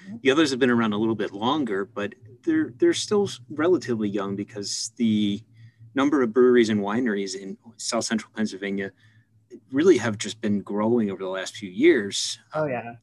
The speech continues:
Speaker 2: Can, can you talk a little bit about the, just the expansion that you've seen in breweries, distilleries, wineries, probably just within the last twenty years?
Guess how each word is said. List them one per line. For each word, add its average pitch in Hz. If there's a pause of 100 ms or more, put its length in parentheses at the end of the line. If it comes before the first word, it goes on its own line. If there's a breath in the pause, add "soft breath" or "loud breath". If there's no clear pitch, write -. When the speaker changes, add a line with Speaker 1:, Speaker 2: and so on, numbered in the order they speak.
(200)
Speaker 2:
Can, -
can -
you 139
talk 180
a 139
little 139
bit 139
about 117
the, 113
just -
the 98
expansion 110
that -
you've 95
seen 98 (320)
in 95
breweries, 104
distilleries, 104
wineries, 98 (340 loud breath)
probably 147
just -
within 110
the 104
last 95
twenty 107
years? 98